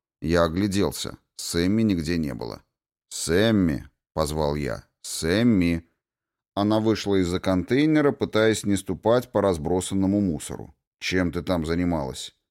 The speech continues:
спросил я. «Не хотела, чтобы кто-то увидел меня в таком виде. Я нашла стул, который персонал использует во время перекуров,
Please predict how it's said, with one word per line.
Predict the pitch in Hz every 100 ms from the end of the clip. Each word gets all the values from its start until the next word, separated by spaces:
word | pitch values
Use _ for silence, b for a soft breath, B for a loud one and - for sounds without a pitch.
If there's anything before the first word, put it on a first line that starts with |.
| -
спросил | - 85 78 - 101
я. | 90 73 67 - _ _ _ _ -
«Не | 139
хотела, | 139 147 - 165 151
чтобы | - 143 123
кто-то | - 160 147 143
увидел | 131 120 143 147
меня | 131 117 120
в | 120
таком | 120 - 123
виде. | 107 95 76 82 85 _ _
Я | - 104
нашла | 135 131 - 135
стул, | 131 - 175 170
который | - - 123 117
персонал | 87 113 - 117 120 107
использует | 101 - 131 127 104 95
во | 101 98
время | 104 117 107
перекуров, | 110 113 - 90 78 -